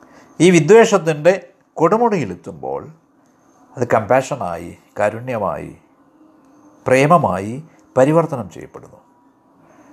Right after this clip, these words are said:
അപ്പോൾ നമ്മുടെ ഉപസംഹാര-, ഉപസംഹാരം ഇങ്ങനെയാണ്. No doing അഥവാ no action can be total. ഒരു പ്രവൃത്തിയും പൂർണ്ണമാവുകയില്ല.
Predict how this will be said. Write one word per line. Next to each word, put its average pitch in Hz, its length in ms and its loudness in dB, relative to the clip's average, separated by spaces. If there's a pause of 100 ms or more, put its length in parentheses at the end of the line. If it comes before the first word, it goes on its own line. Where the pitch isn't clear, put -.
(260)
അപ്പോൾ 165 220 2
നമ്മുടെ 180 460 2
ഉപസംഹാര-, 147 640 -2
ഉപസംഹാരം 143 800 -2
ഇങ്ങനെയാണ്. 101 500 -12 (920)
No 139 280 4
doing 117 320 -4 (760)
അഥവാ 123 260 0
no 123 320 2 (320)
action 120 320 -10 (1040)
can 101 220 -6
be 120 180 -12
total. 85 240 -12 (640)
ഒരു 127 160 2
പ്രവൃത്തിയും 147 640 -2
പൂർണ്ണമാവുകയില്ല. 117 960 -10